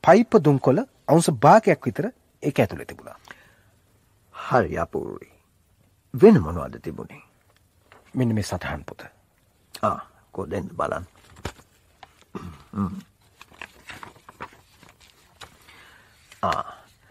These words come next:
Speaker 2: මේ මුල් පිටේම නමක මුල් අකුරු සටහන් කරලා තියෙනවානේ. හ්ම්. බලමු.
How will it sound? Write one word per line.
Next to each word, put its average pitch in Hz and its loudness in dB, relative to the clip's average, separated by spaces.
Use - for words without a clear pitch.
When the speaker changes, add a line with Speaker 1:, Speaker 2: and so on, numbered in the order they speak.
Speaker 2:
මේ 101 2
මුල් 131 8
පිටේම 151 6
නමක 117 0
මුල් 131 6
අකුරු 139 -6
සටහන් 95 -6
කරලා 67 -4
තියෙනවානේ. - -12
හ්ම්. 160 -2
බලමු. 92 -6